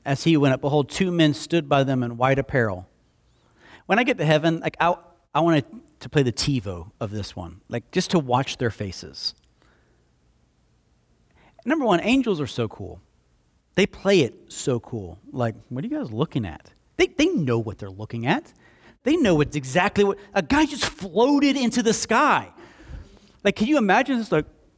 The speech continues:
I, I, I don't care if you know it's God. To this day, Jesus could show up right next to me and then just start floating.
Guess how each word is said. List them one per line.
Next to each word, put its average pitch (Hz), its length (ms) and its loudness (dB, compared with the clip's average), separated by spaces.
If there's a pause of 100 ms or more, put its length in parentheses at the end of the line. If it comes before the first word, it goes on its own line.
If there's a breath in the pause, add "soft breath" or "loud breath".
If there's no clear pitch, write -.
(360)
I, 247 120 2 (180)
I, 240 160 2
I 285 120 4
don't 392 180 2
care 233 200 2
if 226 120 2
you 240 80 -2
know 254 260 2
it's - 160 -2
God. 190 360 2 (540 loud breath)
To 320 160 2
this 320 160 0
day, 240 220 2
Jesus 247 420 2
could 190 160 -2
show 247 420 0
up 226 160 0
right 196 200 2
next 160 300 2
to 135 80 2
me 107 280 -2 (300 loud breath)
and 165 160 2
then 170 160 4
just 180 180 0
start 214 240 2
floating. 208 480 2